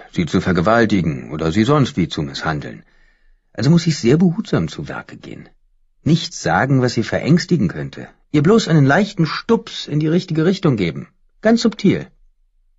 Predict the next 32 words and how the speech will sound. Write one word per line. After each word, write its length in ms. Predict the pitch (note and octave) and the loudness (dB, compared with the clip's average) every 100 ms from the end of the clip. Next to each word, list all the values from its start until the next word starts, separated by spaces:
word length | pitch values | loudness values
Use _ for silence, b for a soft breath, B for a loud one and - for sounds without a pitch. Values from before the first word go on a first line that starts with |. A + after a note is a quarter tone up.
| _ _ _ - | _ _ _ 2
"So, 320 | E3 A2 - _ b b b - | 2 2 -4 _ b b b -4
jetzt 140 | C#3 | 2
hör 80 | G3+ | 4
mir 80 | A3 | 4
mal 140 | F3+ | 4
zu, 180 | C#3 G3 | 4 6
du 80 | E3 | 6
erbärmliche 540 | A#2+ A#2+ C#3 C#3 C3 | 6 4 4 2 2
Verschwendung 440 | A#2 - C3+ C#3+ B2+ | 0 0 2 2 2
von 180 | B2+ | 2
Jerrys 300 | A#2 C#3 B2 | 4 2 2
Gaben", 380 | C#3+ C3 B2 F2 - _ _ _ _ _ _ | 2 2 2 -4 -10 _ _ _ _ _ _
setze 320 | - D#2+ - | -6 -4 -6
ich 220 | C#2 - - | -10 -14 -16
an. 220 | - - _ _ _ _ _ _ - | -18 -20 _ _ _ _ _ _ 0
"Wenn 100 | F3+ | 4
du 80 | |
deine 200 | F#3+ F3+ | 4 4
Scheiße 340 | - E3 G3+ G#3+ | 2 2 2 4
nicht 140 | F3 | 4
bald 200 | E3+ F3+ | 4 2
auf 60 | F3+ | 0
die 120 | C#3+ | -2
Kette 260 | - A3+ D#3 | 0 0 0
kriegst, 320 | C3 E3+ - | 0 0 0
wirst 160 | G3+ | 0
du 40 | F#3+ | 2
innerhalb 180 | F#3 G3 | 0 2
von 140 | F#3 | 2
fünf 200 | F#3 F#3 | 4 4
Jahren 180 | F3 D#3 | 2 2
sterben." 440 | - C3 A#2+ F#2 | 2 2 2 -2